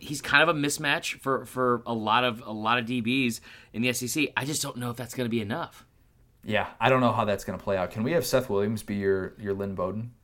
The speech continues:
Speaker 2: for twenty twenty?
Speaker 1: No,
Speaker 2: Oh.
Speaker 1: absolutely not.
Speaker 2: I was,
Speaker 1: Don't
Speaker 2: I was
Speaker 1: do
Speaker 2: just
Speaker 1: this
Speaker 2: gonna
Speaker 1: to me.
Speaker 2: try and talk to, talk you into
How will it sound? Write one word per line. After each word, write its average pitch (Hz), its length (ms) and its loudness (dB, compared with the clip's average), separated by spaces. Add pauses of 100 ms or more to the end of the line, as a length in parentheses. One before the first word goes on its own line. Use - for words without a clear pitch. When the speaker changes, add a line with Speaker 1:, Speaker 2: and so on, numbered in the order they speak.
(100)
Speaker 2:
for 107 300 -4
twenty 110 240 -4
twenty? 110 240 -6 (360)
Speaker 1:
No, 101 320 -6
Speaker 2:
Oh. 85 280 -10
Speaker 1:
absolutely 90 320 -14
not. 85 180 -12
Speaker 2:
I 104 60 -2
was, 107 200 -2
Speaker 1:
Don't 101 100 -2
Speaker 2:
I 113 40 4
was 117 100 4
Speaker 1:
do - 20 -2
Speaker 2:
just - 80 -4
Speaker 1:
this 120 120 -2
Speaker 2:
gonna 117 140 0
Speaker 1:
to - 20 0
me. - 60 -6
Speaker 2:
try 101 140 0
and 90 80 -6
talk 92 240 -4
to, 107 280 -10
talk 117 300 0
you 104 100 -2
into 95 300 -4